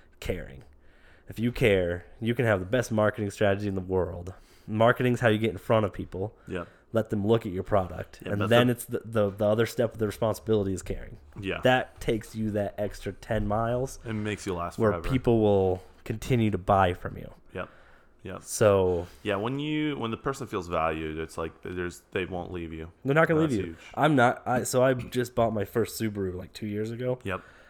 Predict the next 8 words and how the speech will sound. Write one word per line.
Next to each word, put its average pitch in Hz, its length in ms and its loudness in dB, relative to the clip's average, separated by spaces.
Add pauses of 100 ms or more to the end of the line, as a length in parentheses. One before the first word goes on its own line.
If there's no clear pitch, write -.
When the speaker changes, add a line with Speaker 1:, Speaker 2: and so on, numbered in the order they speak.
(180)
Speaker 1:
And 104 600 2 (580)
I 117 160 8
have 113 160 0
felt 101 260 0
so 110 180 2
taken 107 300 -2
care 92 300 0
of, 87 400 -8